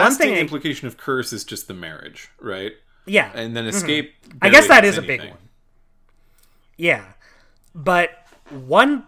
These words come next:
Speaker 2: tiny little reference to curse that was in there was, um,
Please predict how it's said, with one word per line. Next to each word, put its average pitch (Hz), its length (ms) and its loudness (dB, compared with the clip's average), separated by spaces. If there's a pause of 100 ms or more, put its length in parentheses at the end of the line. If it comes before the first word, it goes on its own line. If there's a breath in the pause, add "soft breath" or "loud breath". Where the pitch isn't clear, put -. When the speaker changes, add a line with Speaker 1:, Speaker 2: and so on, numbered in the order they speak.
Speaker 2:
tiny 233 380 -4
little 202 260 -2
reference 156 600 -4
to 147 100 -8
curse 139 320 -6
that 147 160 -6
was 120 100 -12
in 135 120 -10
there 110 400 -10
was, 117 680 -12
um, 107 560 -16